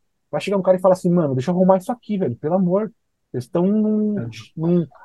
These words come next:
Speaker 2: James Gunn vai arrumar, James
Speaker 1: James
Speaker 2: Gunn vai
Speaker 1: Gunn
Speaker 2: arrumar,
Speaker 1: vai.
Speaker 2: vai arrumar.
Speaker 1: O James Gunn vai. Se não era ele, também vai ser quem nessa porra aí? Tá ligado? Ridley Scott já, já foi,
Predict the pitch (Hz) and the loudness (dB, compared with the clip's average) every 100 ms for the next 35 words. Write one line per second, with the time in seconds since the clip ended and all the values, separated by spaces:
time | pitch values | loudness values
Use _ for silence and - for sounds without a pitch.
0 | 131 160 180 156 156 170 190 190 185 175 | 2 4 4 4 4 4 6 6 6 6
1 | 147 131 139 139 135 160 147 147 170 180 | 4 4 4 4 6 6 6 6 6 6
2 | 185 120 117 117 107 - _ - 135 123 | 4 2 -2 -6 -8 -12 _ -4 -2 0
3 | 123 120 151 180 226 113 - 190 190 170 | -2 0 4 4 4 2 2 4 6 6
4 | 175 180 202 202 220 220 185 165 131 - | 6 6 6 6 2 2 2 2 0 2
5 | 156 139 135 107 _ _ _ _ _ _ | 4 4 2 0 _ _ _ _ _ _
6 | 110 120 151 135 104 131 151 131 175 185 | -6 0 2 2 2 0 0 2 4 4
7 | 269 285 330 370 - 320 160 113 | 4 2 2 2 2 2 2 0